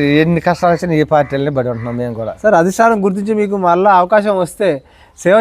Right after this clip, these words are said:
Speaker 2: చేయడానికి రెడీగా ఉన్నారా సార్?
Speaker 1: సేవ చేయడానికి రెడీ సార్. మాకు అవకాశం ఇస్తే ఎంత అయినా కష్టం, జనం, జనం కోసం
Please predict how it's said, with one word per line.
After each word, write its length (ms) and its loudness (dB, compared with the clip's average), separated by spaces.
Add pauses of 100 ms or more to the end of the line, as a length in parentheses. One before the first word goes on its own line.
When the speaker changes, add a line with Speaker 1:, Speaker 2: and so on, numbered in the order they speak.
Speaker 2:
చేయడానికి 720 2
రెడీగా 280 2
ఉన్నారా 200 -2
సార్? 40 -6
Speaker 1:
సేవ 180 4 (120)
చేయడానికి 420 0
రెడీ 280 0
సార్. 160 -6
మాకు 380 -6
అవకాశం 340 -2
ఇస్తే 360 -4 (460)
ఎంత 220 -2
అయినా 280 4
కష్టం, 420 -2
జనం, 300 0
జనం 240 0
కోసం 220 -2